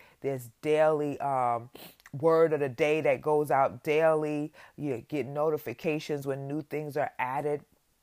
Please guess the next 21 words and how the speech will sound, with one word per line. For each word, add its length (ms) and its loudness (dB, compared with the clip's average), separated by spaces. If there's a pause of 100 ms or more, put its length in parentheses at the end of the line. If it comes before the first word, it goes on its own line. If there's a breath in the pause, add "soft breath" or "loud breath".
(540)
to 180 -2
the 220 2
app, 240 4
so 160 -4
make 220 -4
sure 160 -8
you 100 -8
turn 300 -6
your 120 -8
notifications 840 -8
on 420 -4
once 380 -10
you 80 -8
download 600 0
it. 200 -2 (380 loud breath)
And 300 4
please, 640 -6
please, 640 -6
please 480 -4 (480 loud breath)
contact 800 6
us 240 6